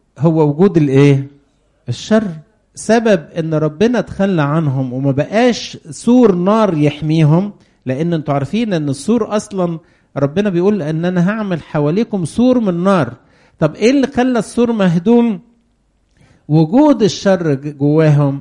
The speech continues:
اللي خلاهم يقعوا في السبي، واللي خلى الملوك تقدر تقوى عليهم،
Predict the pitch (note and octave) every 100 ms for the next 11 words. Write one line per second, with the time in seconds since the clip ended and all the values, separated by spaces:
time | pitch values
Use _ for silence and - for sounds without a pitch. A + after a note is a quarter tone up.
0 | - D#3+ D#3 D3+ D#3 D#3+ G3 F3 D#3 D3
1 | F3 D3+ C3+ C3 C3+ - C#3+ C3+ - _
2 | _ D3 C3+ C3+ - A3+ G#3 D#3 C3 C#3+
3 | E3+ - F#3 E3 C3+ - D#3+ - C3+ B2
4 | C3 C#3 C#3 C3